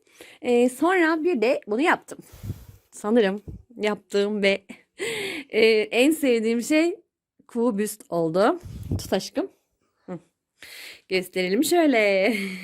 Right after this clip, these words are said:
<laughs> Benim oğlum da çok sevdi bu büstü. Ee, ya şimdi internette büstler, e, biliyorsunuz fiyatlarını, e, pahalı. Yani,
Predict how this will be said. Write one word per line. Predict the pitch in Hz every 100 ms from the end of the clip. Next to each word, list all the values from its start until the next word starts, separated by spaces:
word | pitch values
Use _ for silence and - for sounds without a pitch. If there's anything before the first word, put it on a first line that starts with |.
| 220
<laughs> | 196 208 - - -
Benim | 269 320
oğlum | 254 240 220
da | 208
çok | 196 -
sevdi | 196 185 190 175
bu | 185 185
büstü. | 330 339 320 392 262 269 - - 285 277 - _ _ _ _ 208
Ee, | 220 220 220 - -
ya | 254 262
şimdi | 285 302
internette | 277 277 285 269 - 311 330 294 -
büstler, | 240 220 269 - _ 262 302 349 403 381 - -
e, | 233 233
biliyorsunuz | 240 349 285 214 208
fiyatlarını, | - 202 196 202 202 214 254 269 - - _
e, | 107 - - - 160
pahalı. | 359 403 262 196 311 - _ _ _
Yani, | 240 214 214 226